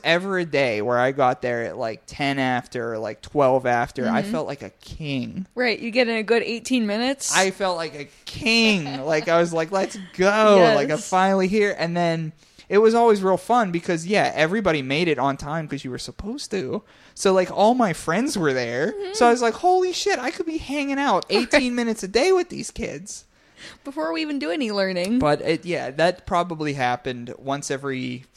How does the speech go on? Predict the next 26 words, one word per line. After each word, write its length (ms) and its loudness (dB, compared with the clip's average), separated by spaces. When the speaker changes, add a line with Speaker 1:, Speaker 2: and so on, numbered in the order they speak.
Speaker 1:
I 200 -2
swear, 420 -2
once 260 -6
every 220 -6
two, 240 -10
three 260 -12
weeks. 480 -10
Speaker 2:
Mm-hmm. 200 -4
Speaker 1:
It, 180 -2
it 160 -6
just 240 -8
felt 280 -4
like 240 -8
never. 520 -6
It 160 -4
just 220 -10
felt 160 -2
Speaker 2:
Maybe 80 -2
Speaker 1:
like 60 2
Speaker 2:
that's 120 -6
why 120 -2
you 100 -2
Speaker 1:
never. 60 -6
Speaker 2:
cherished 440 -4
it 120 -10
more. 340 -10